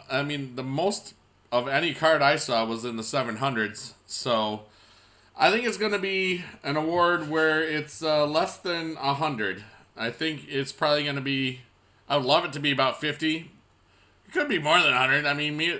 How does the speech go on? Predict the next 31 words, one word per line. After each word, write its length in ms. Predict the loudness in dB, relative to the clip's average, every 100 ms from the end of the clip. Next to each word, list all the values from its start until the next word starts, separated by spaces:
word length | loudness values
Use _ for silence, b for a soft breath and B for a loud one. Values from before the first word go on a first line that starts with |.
| -4
but, 280 | 0 2
uh, 260 | 2 2 0 -4 _ _ _
you 80 | -4
know, 140 | -2
to 140 | -2 0
get 220 | 0 0 2
every 240 | 2 2
single 340 | 0 -2 0
one 140 | 2 2
of 60 |
those, 420 | 2 0 -2 -6 -14 b b b b b
I 60 | -6
saw 220 | 2 4
a 20 |
lot 160 | 6 6
of 60 | 4
people 240 | 0 2
giving 260 | 0 2 0
up 140 | 0
a 60 | 0
couple 240 | 0 0
of 80 | 0
days 260 | 2 2
ago, 240 | 0 -4 -4
you 120 | -4
know 100 | -4
what 100 | -4
I 40 |
mean? 260 | -2 -4 -6
And, 300 | -4 -2 0
uh, 240 | 0 0